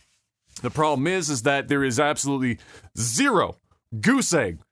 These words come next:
scientific research that has pointed to, uh, to blue light from, uh, sources like monitors doing any amount of damage to your skin.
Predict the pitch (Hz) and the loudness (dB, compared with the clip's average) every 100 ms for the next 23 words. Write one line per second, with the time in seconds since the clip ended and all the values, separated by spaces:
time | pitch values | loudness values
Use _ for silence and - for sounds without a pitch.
0 | _ _ _ - 190 202 208 202 190 156 | _ _ _ -4 0 2 2 2 2 2
1 | 180 160 175 165 165 151 151 147 - 160 | 0 2 0 0 0 2 0 -2 -2 -2
2 | 165 160 120 143 139 135 131 123 120 110 | 0 -2 0 0 2 2 2 2 0 0
3 | 127 180 165 156 - 135 127 120 123 117 | 0 2 2 2 2 0 2 0 0 -2
4 | - 160 156 135 135 127 127 123 127 113 | 0 0 0 -2 0 0 0 0 -2 0
5 | 123 135 131 - 180 202 190 170 160 135 | 0 0 0 0 0 0 0 0 0 0
6 | 135 135 - 123 117 143 117 98 | 0 -2 -2 -2 0 0 0 -2